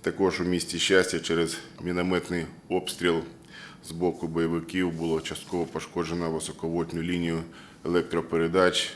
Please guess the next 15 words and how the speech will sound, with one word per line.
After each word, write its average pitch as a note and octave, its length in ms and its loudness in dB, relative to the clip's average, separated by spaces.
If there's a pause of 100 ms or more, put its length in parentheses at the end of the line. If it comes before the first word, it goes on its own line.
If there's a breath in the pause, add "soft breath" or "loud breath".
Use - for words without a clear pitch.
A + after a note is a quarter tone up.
(380)
на E2 80 -4
ділянці E2+ 560 2 (120)
Луганська E2 520 2
тес, F#2 380 0 (560)
місто, E2 300 -4 (180)
місто E2 320 -4
Лисичанськ. D#2 640 -6 (1160 loud breath)
Керівництво B2 440 8
бандформувань G2 960 8
намагається F#2 640 6 (140)
збільшити F2 560 -2
кількість E2+ 600 -2 (200)
бойовиків E2+ 540 4
за E2 120 2
рахунок E2 460 0